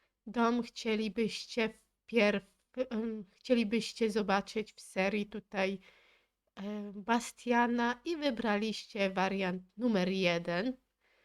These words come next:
Więc z waszą wolą tutaj, e, dałam i wam przedstawię wnętrze tego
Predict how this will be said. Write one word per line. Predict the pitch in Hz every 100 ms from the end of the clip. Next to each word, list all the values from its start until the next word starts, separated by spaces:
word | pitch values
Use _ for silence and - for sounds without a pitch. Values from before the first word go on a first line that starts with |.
| _ _ _ _ _ -
Więc | 220 202 247 247 233 - -
z | - 233 226 202
waszą | 233 262 262 - 240 226
wolą | 190 214 214 214 208
tutaj, | 208 - 185 - 185 185 180 185 185
e, | 185 180 180
dałam | 175 - 202 175 170 175 220 294 - _ _ _ _ _
i | 320 330
wam | 285 294 277 254
przedstawię | - - 294 - - 240 240 226 240 240 233 233 220 _ _ _ _ _ _
wnętrze | 214 214 285 247 - - 196
tego | 185 190 185 185 185 180